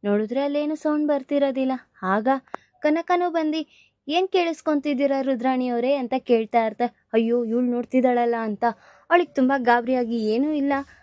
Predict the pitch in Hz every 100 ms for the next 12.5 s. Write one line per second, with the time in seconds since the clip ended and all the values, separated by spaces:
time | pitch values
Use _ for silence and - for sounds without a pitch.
0 | _ 349 370 392 415 359 285 302 294 254
1 | 226 285 285 262 269 262 233 - _ _
2 | - 208 247 311 311 302 311 269 262 294
3 | 269 - _ _ - 247 285 339 339 302
4 | 311 285 277 285 277 269 269 254 247 233
5 | 220 254 226 202 220 233 233 220 220 208
6 | 208 208 202 214 - _ _ _ - 370
7 | 392 359 - 190 190 220 214 196 196 202
8 | - _ _ _ - 359 370 330 311 269
9 | 233 - 240 240 233 226 190 185 202 208
10 | 190 190 190 196 196 - 214 247 - _
11 | _ 180 196 240 302 311 320 285 277 320
12 | 311 294 285 262